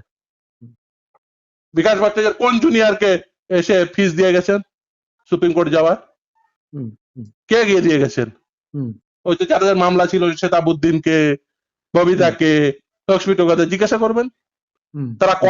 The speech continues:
Speaker 1: লক্ষ টাকা করে দিয়ে গেছে।
Speaker 2: হুম, হুম।
Speaker 1: ফলে এই সমস্ত, এই বা রমেশ মালিক, সোমেন নন্দী সহ যারা মামলা করেছে,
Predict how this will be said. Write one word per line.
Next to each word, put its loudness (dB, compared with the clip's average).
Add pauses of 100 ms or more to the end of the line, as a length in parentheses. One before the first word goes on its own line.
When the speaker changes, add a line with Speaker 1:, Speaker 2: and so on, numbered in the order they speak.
Speaker 1:
লক্ষ 0
টাকা 4
করে 2
দিয়ে 2
গেছে। 0 (440)
Speaker 2:
হুম, -8 (180)
হুম। -14 (1120)
Speaker 1:
ফলে 2 (640)
এই 2
সমস্ত, -2 (140)
এই 2
বা 2 (280)
রমেশ 2
মালিক, 2
সোমেন 0 (540)
নন্দী 0
সহ 0 (280)
যারা 2 (120)
মামলা 2
করেছে, -2